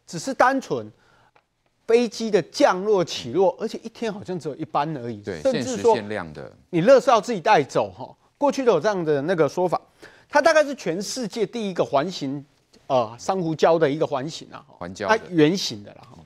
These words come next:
Speaker 1: 所以在卫星上可以看到它是一个圆形的状态，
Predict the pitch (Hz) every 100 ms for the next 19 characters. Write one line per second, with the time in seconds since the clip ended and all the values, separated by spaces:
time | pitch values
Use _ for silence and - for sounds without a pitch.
0 | _ - 269 247 240 247 226 220 226 185
1 | 160 202 190 180 180 196 151 131 139 170
2 | 117 98 - 127 95 131 -